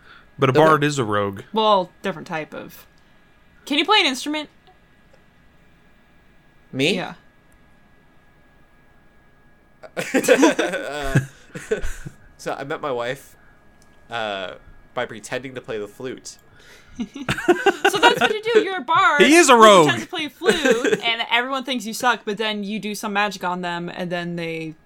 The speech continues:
Speaker 3: give you money anyway or something.
Speaker 2: Yeah, we were a marching band, and they need us to fill pixels for the show.
Speaker 3: <laughs>
Speaker 2: And so,
Speaker 1: Pixels?
Speaker 2: like, so for marching band, you have to, like, think of everyone as a pixel, and they're all making images.
Speaker 1: Oh, okay.
Speaker 2: Um, they need to,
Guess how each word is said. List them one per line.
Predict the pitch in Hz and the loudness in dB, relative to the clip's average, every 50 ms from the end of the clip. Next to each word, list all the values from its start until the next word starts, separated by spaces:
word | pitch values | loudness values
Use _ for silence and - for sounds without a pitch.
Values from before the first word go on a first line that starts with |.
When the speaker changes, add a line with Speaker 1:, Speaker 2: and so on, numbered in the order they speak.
| _ _ _ _ - | _ _ _ _ -8
Speaker 3:
give | 180 170 | -8 -6
you | 165 160 | -6 -8
money | 156 - - - | -12 -12 -14 -14
anyway | 50 - - - - - - 196 214 | -16 -16 -18 -18 -16 -16 -16 -16 -16
or | - | -16
something. | - 214 214 - - - 220 220 214 - | -16 -16 -16 -16 -16 -16 -16 -16 -12 -8
Speaker 2:
Yeah, | - 165 151 - | -6 -6 -6 -4
we | 120 131 | -2 2
were | 135 139 143 | 4 4 4
a | 131 | 4
marching | 135 143 151 147 156 139 | 2 0 0 -2 -6 -6
band, | 127 120 110 107 104 | -4 -2 -2 -2 -4
and | 104 | -4
they | 104 107 | -6 -6
need | 110 113 | -6 -6
us | 113 113 - | -8 -8 -10
to | 117 | -12
fill | - - 117 117 113 | -8 -4 -4 -4 -4
pixels | - - 123 - - 117 107 101 101 - | -4 -6 -8 -6 -6 -6 -6 -8 -8 -10
for | - 113 113 | -8 -6 -6
the | 104 101 107 110 | -4 -4 -6 -8
show. | - - 139 131 113 101 90 - | -4 -2 -2 0 0 -2 -4 -8
Speaker 3:
<laughs> | - - - - - - - - - - | -14 -20 -20 -20 -20 -20 -20 -20 -16 -6
Speaker 2:
And | - 127 180 214 | -2 0 0 0
so, | 214 - - - | 0 -2 -2 0
Speaker 1:
Pixels? | 110 107 104 107 - - - - - - - - _ - | 2 0 0 -2 -4 -14 -20 -20 -20 -20 -20 -20 _ -4
Speaker 2:
like, | 135 147 - - | -4 -4 -4 -4
so | - - 151 131 123 | -2 0 0 0 0
for | 120 - - 143 | -2 -8 -6 -2
marching | 135 135 135 139 147 | 0 0 0 2 0
band, | 131 120 | -2 -2
you | 117 117 | -2 -4
have | 113 110 | -4 -4
to, | - 113 | -4 -4
like, | 107 104 - - - _ _ _ _ _ _ _ _ _ - 131 | -4 -4 -6 -12 -20 _ _ _ _ _ _ _ _ _ -12 -6
think | - 160 156 | -4 -2 -2
of | 170 151 | 0 0
everyone | 143 131 139 147 147 143 | 0 0 2 0 0 0
as | 139 117 | -2 -4
a | 110 | -6
pixel, | - 139 131 - 170 170 180 175 - | -8 -8 -8 -6 -6 -6 -6 -8 -10
and | 117 120 | -8 -4
they're | 117 117 | -4 -2
all | 120 | -2
making | 120 120 120 110 - | -4 -4 -8 -12 -14
images. | - 113 113 113 123 | -12 -8 -2 2 4
Speaker 1:
Oh, | 123 127 131 135 135 131 131 120 113 107 110 120 | 4 6 4 4 2 2 2 0 0 -2 -4 -4
okay. | 120 - 107 101 95 - _ _ | -6 -6 -6 -6 -8 -10 _ _
Speaker 2:
Um, | - 117 117 113 107 104 95 90 | -4 0 0 0 0 -2 -4 -6
they | - 110 131 131 | -4 -2 -2 0
need | 139 151 139 135 | 0 0 -2 -2
to, | - - 131 131 | -4 -8 -18 -20